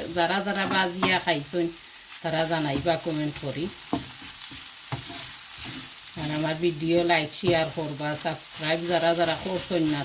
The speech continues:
তারা প্লিজ সাবস্ক্রাইব করবা। ডিফারেন্ট ভিডিও পাইতে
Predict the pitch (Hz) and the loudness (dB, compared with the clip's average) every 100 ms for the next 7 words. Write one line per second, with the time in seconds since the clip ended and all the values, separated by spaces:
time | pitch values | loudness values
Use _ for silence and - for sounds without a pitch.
0 | - 151 143 - 165 156 135 170 156 - | -2 -2 -2 -2 -2 -2 -2 -4 -4 -4
1 | - 147 139 - - 147 139 139 175 196 | -4 -2 -2 -2 -4 -4 -4 -2 -2 -2
2 | - 120 - 139 - - - - 151 165 | -2 -2 -4 -4 -4 -4 -4 -4 0 0
3 | - 180 175 170 143 156 160 185 160 139 | 4 4 4 2 0 0 0 0 0 0